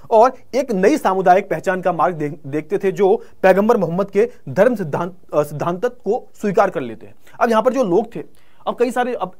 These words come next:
जैसे होता है ना कि मतलब कोई एक ऐसा इंसान होता है जिससे लोग प्रभावित हो जाते हैं, बहुत सारे ऐसे इंसान आपको लाइफ में मिलेंगे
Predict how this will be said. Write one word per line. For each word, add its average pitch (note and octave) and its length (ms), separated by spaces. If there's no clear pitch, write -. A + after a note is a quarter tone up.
जैसे D#3 240
होता F#3 320
है G3 60
ना A#3 80
कि A#3 120
मतलब F#3 360
कोई G#3+ 160
एक G#3 260
ऐसा E3 180
इंसान G3+ 280
होता E3 200
है C#3 80
जिससे C#3 200
लोग G3+ 140
प्रभावित D#3 320
हो C#3 60
जाते A2 240
हैं, G#2+ 100
बहुत G#3+ 160
सारे A#3 140
ऐसे A3 140
इंसान G#3 240
आपको G3+ 160
लाइफ F3 180
में G3 80
मिलेंगे F3 360